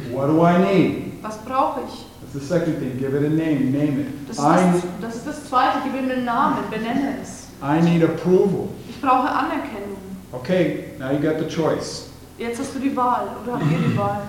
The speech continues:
Speaker 1: What do your voices say, Christina?
Speaker 2: Was sagen deine Stimmen, Christine?
Speaker 1: For twenty-eight years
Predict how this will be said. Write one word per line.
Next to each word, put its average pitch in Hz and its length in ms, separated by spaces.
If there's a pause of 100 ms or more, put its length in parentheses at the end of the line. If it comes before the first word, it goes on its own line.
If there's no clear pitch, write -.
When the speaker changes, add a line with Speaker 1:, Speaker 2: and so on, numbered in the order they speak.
(300)
Speaker 1:
What 147 180
do 156 40
your 165 240
voices 139 500
say, 120 220
Christina? 113 460 (200)
Speaker 2:
Was 240 180
sagen 269 260
deine 262 360 (280)
Stimmen, 247 500
Christine? 226 380 (380)
Speaker 1:
For 127 100
twenty-eight 156 540
years 135 540